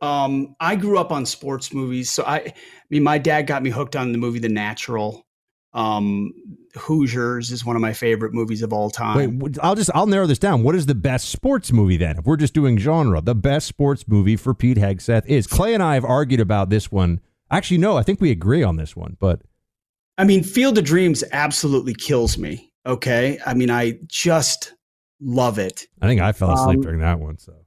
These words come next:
Speaker 1: Really? I don't
Speaker 2: Yeah,
Speaker 1: know. I'm,
Speaker 2: sorry.
Speaker 1: maybe I'm a sap a little bit. I'm a little bit of a sap. I mean, it's between The Natural, Hoosiers, and Field of Dreams for me. Um, favorite movie? I,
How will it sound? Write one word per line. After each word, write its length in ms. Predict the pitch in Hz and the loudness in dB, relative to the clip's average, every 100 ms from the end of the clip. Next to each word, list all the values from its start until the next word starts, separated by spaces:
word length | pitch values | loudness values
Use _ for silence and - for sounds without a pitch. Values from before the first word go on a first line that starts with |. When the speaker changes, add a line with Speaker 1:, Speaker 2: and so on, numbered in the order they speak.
| _ _ | _ _
Speaker 1:
Really? 580 | 165 156 208 247 277 277 | -2 2 4 4 4 2
I 180 | - 202 | 2 2
don't 100 | - 202 | 2 2
Speaker 2:
Yeah, 60 | |
Speaker 1:
know. 100 | 196 | 2
I'm, 100 | 185 | 2
Speaker 2:
sorry. 220 | 170 - 196 | 2 2 2
Speaker 1:
maybe 120 | - | 2
I'm 100 | 220 | 2
a 60 | 165 | 0
sap 520 | - - 170 208 - | -2 -2 -2 -2 -2
a 40 | 160 | 0
little 260 | 151 139 | 0 -2
bit. 240 | 123 127 117 | -2 -4 -4
I'm 140 | 139 | -6
a 20 | 180 | -6
little 140 | 208 | -6
bit 100 | 185 | -6
of 60 | 135 | -8
a 20 | |
sap. 200 | 160 - - - - _ 190 | -8 -10 -16 -20 -20 _ 0
I 40 | |
mean, 120 | 196 | 2
it's 120 | 202 | 2
between 440 | - 196 208 240 226 | 0 -2 0 2 2
The 60 | 190 | 2
Natural, 720 | 185 190 - 190 175 175 - | 0 0 -2 -2 0 -2 -4
Hoosiers, 540 | 143 180 156 156 131 - | -2 0 0 0 -2 -6
and 220 | 147 131 | -8 -4
Field 200 | 160 143 | -2 -2
of 60 | |
Dreams 220 | 135 143 - | 0 -2 -4
for 260 | - 151 | -6 0
me. 500 | 127 147 113 87 107 _ _ _ _ _ | 2 2 0 -6 -14 _ _ _ _ _
Um, 500 | 123 117 113 110 107 - | -4 -2 0 -2 -6 -10
favorite 560 | - 165 208 170 - | -8 -4 -2 -2 -4
movie? 600 | 120 131 156 117 98 90 _ _ _ _ _ _ _ _ | -4 0 0 -2 -10 -16 _ _ _ _ _ _ _ _
I, 120 | - | -6